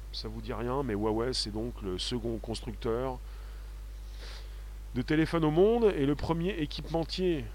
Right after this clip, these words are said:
Ça va, FaZe, sur Twitch, ça fait plaisir. Eh oui, ça va bien. Tout va bien, merci. Et sur Twitch,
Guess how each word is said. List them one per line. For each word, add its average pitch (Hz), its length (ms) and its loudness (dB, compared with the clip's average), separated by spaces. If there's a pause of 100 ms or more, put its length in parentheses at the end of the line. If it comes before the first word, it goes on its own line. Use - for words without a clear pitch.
(120)
Ça - 160 -4
va, 190 100 2
FaZe, 170 540 2 (100)
sur - 220 -2
Twitch, 175 420 0 (100)
ça - 160 -8
fait 143 140 -6
plaisir. 160 560 -4 (300)
Eh 113 80 -6
oui, 160 120 -4
ça 139 140 -6
va 127 120 -6
bien. 151 200 -4 (840)
Tout 190 260 -4 (1040)
va 127 260 -6 (800)
bien, 135 320 -6 (880)
merci. 151 420 -8 (1400)
Et 92 60 -6
sur 113 180 -6
Twitch, - 400 -6